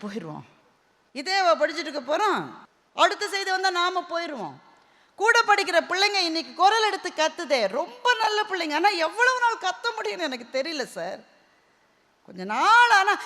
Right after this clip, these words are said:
இப்படிதானே ரெண்டாயிரத்தி பதினாறுல டெல்லியில நிர்பயாவுக்கு நடந்த போது பொங்கி எழுந்தோம், "இனிமேல் ஒரு சம்பவம் இப்படி நடக்கூடாது." அதுக்கப்புறம் தான் அதிகமா சம்பவம் நடந்தது. ஆனா ரெண்டு பேரால மறக்க முடியாதுல்ல, அந்த பெண்ணினுடைய அப்பா அம்மா.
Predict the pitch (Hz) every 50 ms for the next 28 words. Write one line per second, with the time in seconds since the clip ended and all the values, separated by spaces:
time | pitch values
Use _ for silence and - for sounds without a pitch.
0 | - - 381 392 427 453 480 480 480 453 403 370 381 403 415 453 466 466 466 466
1 | 466 453 440 427 403 403 381 403 392 370 370 359 359 339 339 311 294 226 330 339
2 | 370 392 415 415 403 381 370 339 311 339 381 392 381 403 403 392 370 349 330 339
3 | - - 339 311 320 320 330 392 381 370 359 349 349 349 359 359 - 311 - -
4 | - - - - 339 392 440 480 508 508 494 508 539 740 453 466 453 427 415 330
5 | 277 285 370 403 427 403 415 381 349 320 285 254 330 415 480 494 494 466 - -
6 | 403 381 392 440 466 466 427 403 339 349 320 330 330 339 - 311 294 262 220 208
7 | 247 220 311 - - 277 302 - - - 440 440 415 415 359 311 302 320 359 311
8 | 320 285 277 - 247 220 202 202 180 165 160 151 147 123 113 104 _ _ _ _
9 | _ _ _ _ _ _ _ _ _ _ _ _ _ _ _ _ _ _ _ _
10 | _ _ _ _ _ _ _ _ _ _ _ - 320 339 415 427 392 370 381 359
11 | 302 294 339 403 415 453 453 440 403 403 403 392 392 381 381 381 370 330 285 277
12 | 320 359 349 - 339 302 269 226 233 214 190 180 190 185 233 349 427 427 - -
13 | - - _ _ _ _ _ _ _ _ _ _ - 277 320 320 349 349 - 359
14 | 403 415 440 440 415 403 392 381 349 339 339 - - 403 381 359 320 285 262 196
15 | 156 135 - - -